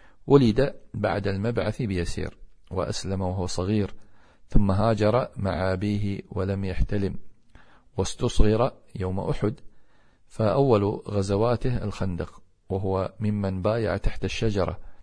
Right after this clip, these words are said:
وهو الذي قال له رسول الله صلى الله عليه وسلم: "نعم الرجل عبد الله لو كان يصلي من الليل"، فكان بعد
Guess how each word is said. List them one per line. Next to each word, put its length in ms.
وهو 280
الذي 420
قال 460
له 220
رسول 340
الله 300
صلى 280
الله 300
عليه 140
وسلم: 440
"نعم 320
الرجل 400
عبد 200
الله 360
لو 180
كان 440
يصلي 600
من 140
الليل"، 480
فكان 520
بعد 340